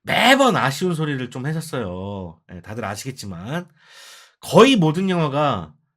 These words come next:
취향에 잘 안 맞았고 완성도가 별로였습니다. 그나마, 그나마, 그나마 베놈 쓰리가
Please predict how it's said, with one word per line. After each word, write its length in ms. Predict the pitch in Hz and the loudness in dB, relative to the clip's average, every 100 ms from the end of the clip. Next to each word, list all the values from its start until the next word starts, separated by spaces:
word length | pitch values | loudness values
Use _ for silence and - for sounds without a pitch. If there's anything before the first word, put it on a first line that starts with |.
| _ - | _ -14
취향에 680 | - 254 240 214 196 175 | -4 0 0 0 -2 -2
잘 160 | 160 123 | -4 -6
안 140 | 92 | -4
맞았고 640 | 143 117 76 - 143 104 - _ _ _ | -2 -4 -6 -10 -10 -10 -14 _ _ _
완성도가 1000 | 98 185 202 202 202 175 175 208 208 - | 0 0 2 0 0 -2 2 2 2 -4
별로였습니다. 920 | 117 131 165 107 - 85 78 80 _ _ _ | -4 2 2 2 -4 -16 -16 -20 _ _ _
그나마, 720 | - 170 233 285 277 262 285 294 | -2 2 4 6 6 4 2 0
그나마, 500 | 262 240 233 226 226 | -2 0 0 -2 -4
그나마 680 | 226 202 196 196 202 202 185 - _ - | -4 -4 -2 0 0 0 -2 -8 _ -4
베놈 340 | 160 233 233 | 0 2 0
쓰리가 960 | - 196 180 156 131 135 147 135 95 | -4 -6 -6 -2 0 2 2 2 0